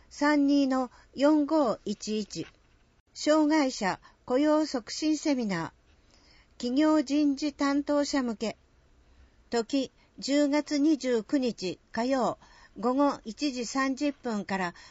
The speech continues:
午後三時三十分。ところ、ワークピア岩田、市長覚室。内容、事例や法律について説明。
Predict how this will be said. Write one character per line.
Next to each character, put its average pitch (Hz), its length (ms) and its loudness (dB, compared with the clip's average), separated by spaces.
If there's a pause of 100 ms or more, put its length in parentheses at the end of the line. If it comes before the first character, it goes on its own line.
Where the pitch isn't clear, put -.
(140)
午 240 140 -2
後 285 120 2
三 285 300 0
時 208 160 -6
三 226 280 -6
十 220 200 -6
分。 175 340 -8 (640)
と 226 140 0
こ 269 140 0
ろ、 254 200 -2 (360)
ワ 285 240 2
ー 294 40 -2
ク 294 160 -4
ピ 285 220 0
ア 277 160 0
岩 262 280 -2
田、 156 220 -6 (280)
市 - 120 -16
長 294 260 2
覚 277 320 -2
室。 - 360 -10 (500)
内 262 300 2
容、 226 280 0 (360)
事 233 180 -4
例 302 240 2
や 302 160 2
法 285 240 2
律 294 300 -2
に 277 160 0
つ - 120 -6
い 269 140 -2
て 202 120 -6
説 196 300 -6
明。 190 300 -4